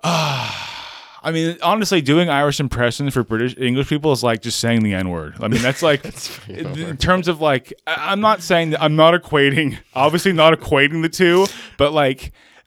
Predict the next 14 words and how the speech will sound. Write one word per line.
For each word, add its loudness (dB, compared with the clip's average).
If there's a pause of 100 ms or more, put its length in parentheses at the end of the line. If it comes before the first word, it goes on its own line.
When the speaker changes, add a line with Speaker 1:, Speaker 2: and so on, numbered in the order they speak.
(100)
Speaker 1:
relatively, 0 (360)
relatively, -2
the -2
Brits -2
were -12
pretty 0
bad 0
to -10
the -2
Irish -4
as -2
a 2
whole. 0
Like, -2